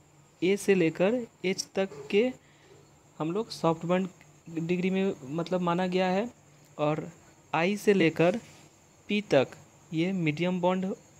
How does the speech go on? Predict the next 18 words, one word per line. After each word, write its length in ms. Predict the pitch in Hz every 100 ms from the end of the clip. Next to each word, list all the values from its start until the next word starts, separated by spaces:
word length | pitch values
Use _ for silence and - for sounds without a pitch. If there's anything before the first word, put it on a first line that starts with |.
| - - - - -
के 80 | -
लिए 320 | 185 190 226 262 - - -
और 140 | 139 143
हार्ड 280 | 151 185 196
बॉन्ड 320 | 196 190 175 151
जो 180 | 156
है 200 | 147 160 247 - - - _
वो 160 | - 151 -
क्यू 200 | 185 196
से 160 | 190
लेकर 400 | 180 175 240 269 269 - - - 160
जेड 320 | 147 165 165 -
तक 160 | 208 233 - - - - 160
ये 220 | 185 240 - - - _ _ -
इंडिकेट 380 | 160 170 175 -
किया 260 | - 156
गया 220 | 143 143
है। 160 | 131 143